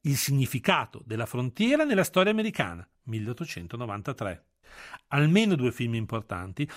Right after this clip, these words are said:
hanno raccontato la straordinaria epopea della ferrovia transcontinentale americana. Il primo è un film muto del millenovecentoventiquattro, Il cavallo d'acciaio di John Ford, maestro del genere western.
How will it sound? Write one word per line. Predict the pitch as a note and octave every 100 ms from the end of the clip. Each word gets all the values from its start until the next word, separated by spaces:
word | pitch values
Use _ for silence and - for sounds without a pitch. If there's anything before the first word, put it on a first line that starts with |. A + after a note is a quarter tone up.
| -
hanno | - A3+ C4
raccontato | A3+ - G#3+ F3+ C3 F#2+ B2
la | C3 B2+
straordinaria | - C3 B2 B2 D3 D3 A#2+
epopea | D#3+ E3 E3 F3+ A3+
della | E3+ D3
ferrovia | - F3+ F#3 E3+ A3
transcontinentale | A3 A3 - A3+ A3 A3+ G3+ G#2 A#2
americana. | C3 C3+ - A#2 A#2+ B2 _ - - -
Il | D#3+ D3+
primo | C3+ A#2+ A2 G3 - -
è | F3
un | F#3 G3
film | - A#3 A3
muto | G3+ B3 F4 C#4+
del | G#3
millenovecentoventiquattro, | E3 F#3 A#3 B3 A#3+ A3 G3+ A#3 G#3 A3+ F#3 D3+ - G3 E3
Il | D3+ -
cavallo | - E3 E3 G3+ A#3
d'acciaio | A3+ A3 - C3+ A#2+ B2+ - - -
di | C#3
John | A#2 E3+ F#3+
Ford, | F#3+ E3 B2 A2+ _ _ -
maestro | A#2+ A#2 G2 - A#2 G2+
del | - A#2
genere | A2 B2 A#2 A#2+
western. | B2 B2+ - C3+ B2+